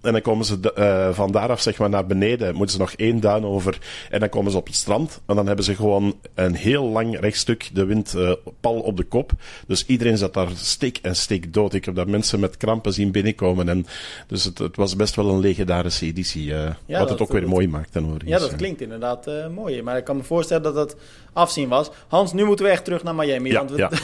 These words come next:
Speaker 2: <laughs> we dwalen nu al voor de tweede keer af. Dan beginnen we eventjes met, met de mannenrace. Ehm, ja, ik weet niet hoe het met jou zat,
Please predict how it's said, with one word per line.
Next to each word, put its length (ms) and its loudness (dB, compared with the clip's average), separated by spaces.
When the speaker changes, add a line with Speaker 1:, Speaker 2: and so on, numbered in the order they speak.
Speaker 2:
<laughs> 180 -16
we 80 -2
dwalen 340 4
nu 120 0
al 60 4
voor 140 -2
de 80 -4
tweede 300 0
keer 180 -2
af. 140 0
Dan 100 0
beginnen 280 0
we 80 2
eventjes 280 -4
met, 240 -4
met 160 -4
de 60 -6
mannenrace. 720 -4
Ehm, 720 -2
ja, 220 -10
ik 140 -8
weet 140 0
niet 120 0
hoe 80 0
het 100 -2
met 120 -4
jou 220 6
zat, 360 -4